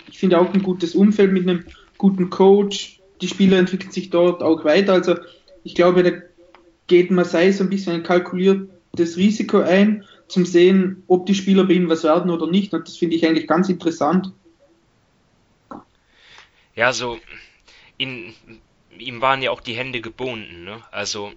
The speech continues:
Speaker 2: Cap Space hatten sie ja auch nicht. Von daher, so, so Spieler einfach so, ich, so ähnlich wie es ja die Warriors gemacht haben, sag ich mal. Einfach, ja,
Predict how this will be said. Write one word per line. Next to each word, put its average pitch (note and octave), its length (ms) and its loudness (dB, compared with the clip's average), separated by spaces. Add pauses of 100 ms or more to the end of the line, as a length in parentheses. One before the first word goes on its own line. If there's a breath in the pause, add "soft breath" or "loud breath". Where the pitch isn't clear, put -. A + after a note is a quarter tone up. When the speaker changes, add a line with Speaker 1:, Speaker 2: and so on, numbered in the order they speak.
(260)
Speaker 2:
Cap - 180 -10
Space A#2+ 400 -6
hatten B2 220 -12
sie A2+ 120 -10
ja F#2+ 80 -8
auch A2+ 180 -12
nicht. D3 320 -10 (520 soft breath)
Von A2+ 180 -12
daher, A#2 420 -4 (320 soft breath)
so, - 440 -14
so B2 180 -14
Spieler B2+ 600 -8 (760)
einfach - 380 -8
so, - 320 -8
ich, - 260 -16
so A2 220 -10
ähnlich E3+ 380 -4
wie C#3+ 40 -10
es C#3 120 -10
ja C3 60 -6
die A2 160 -10
Warriors C3 320 -6
gemacht F2 360 -18
haben, F2 180 -14
sag F2 200 -12
ich E2+ 120 -20
mal. E2+ 240 -18
Einfach, - 400 -14 (680 soft breath)
ja, A2 200 -8